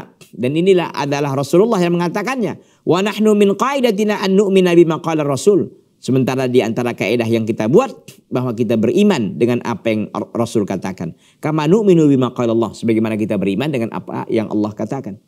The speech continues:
Sebagaimana Rasul katakan kita beriman, begitu juga kita beriman dengan sebagaimana yang dikatakan oleh Allah dalam Al-Quran atau dikatakan oleh Rasulullah sallallahu alaihi wasallam dalam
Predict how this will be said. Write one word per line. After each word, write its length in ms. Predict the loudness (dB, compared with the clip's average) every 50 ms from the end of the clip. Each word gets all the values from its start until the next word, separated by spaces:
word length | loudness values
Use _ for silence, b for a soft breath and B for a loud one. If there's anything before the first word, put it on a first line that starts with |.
| _ _ _ _ _ _ _ _ _ _ _ _ _ _ _ _ _ _ _ _
Sebagaimana 560 | 2 6 6 6 6 4 4 2 2 2 2
Rasul 240 | 2 2 4 4 4
katakan 480 | 4 2 0 -2 -2 -4 -2 -2 -2 -2
kita 240 | 0 0 0 0
beriman, 480 | 0 0 0 0 0 0 -2 -4 -8 -12 -16 -14 -8
begitu 320 | -6 -4 -2 -2 0 0 2
juga 160 | 2 2 0
kita 240 | -2 -4 -4 -4 -4
beriman 400 | -2 -2 -2 -2 -2 -2 -4 -2
dengan 160 | -2 -2 -4 -4 -6 -12
sebagaimana 560 | -8 -4 -2 0 2 2 0 0 -2 -2 -2
yang 80 | -2 -2
dikatakan 320 | -4 -4 -6 -6 -4 -4
oleh 160 | -2 -2 -2
Allah 240 | 2 2 2 4 2
dalam 240 | 2 0 -2 -2 -2
Al-Quran 640 | -4 -6 -4 -4 -2 -2 -2 -4 -4 -6 -8 -10 -10
atau 200 | -8 -4 -2 -2 -2
dikatakan 560 | 0 -2 -2 -2 -4 -4 -6 -6 -6 -6 -4
oleh 160 | -4 -4 -4
Rasulullah 320 | -4 -6 -6 -6 -6 -6
sallallahu 0 |
alaihi 80 | -4 -4
wasallam 160 | -4 -4 -2
dalam 160 | -2 -2 -4